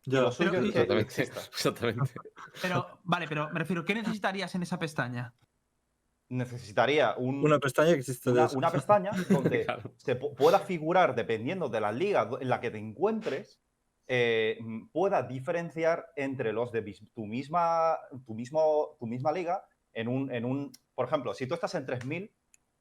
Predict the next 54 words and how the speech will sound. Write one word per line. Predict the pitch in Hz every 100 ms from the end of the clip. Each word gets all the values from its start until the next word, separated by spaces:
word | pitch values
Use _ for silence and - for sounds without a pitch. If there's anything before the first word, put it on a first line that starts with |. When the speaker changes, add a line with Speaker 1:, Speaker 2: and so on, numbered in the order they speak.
| _
Speaker 4:
Como | 101 95
lo | 117
del |
Speaker 1:
diamante | 113 127 90
Speaker 4:
lol, | 135 151
Speaker 1:
tres, | -
Speaker 4:
tío, | 120 175
si | - 98
es |
que | - 104 156
Speaker 1:
quiero | 180 196 214 -
que | 160
se | 151
Speaker 3:
Ah, | 190
vale, | 190
Speaker 1:
muestre | 185 170
Speaker 3:
pero | 170
te, | 214 -
ah, | 208 202
vale, | 190
pero | 185 170
te, | 180
no | 185 190
te, | 165
Speaker 1:
con | 160
Speaker 3:
vale, | 160 160
Speaker 1:
mis |
Speaker 3:
¿te | 175
refieres? | 180 - -
Speaker 1:
semejantes | 190 190 180 214 - _ _ _
todos | 180 190
los | 180
que | 165
estén | 196
en | 151
el |
diamante | 117 120 175 196
tres, | 202 202 - - _
pero | - 135
quién | 131 175 180
está | - 180 180 -
en | 135 123
tres | 110 123
mil | 151
cien | 180 180 175
o | 131 127
quién | 135
está | 135 151 151
en | 139 113
dos | 110
mil | 117
novecientos. | 127 101 - 135
Speaker 3:
Vale, | 143 165
pero, | 165 135 -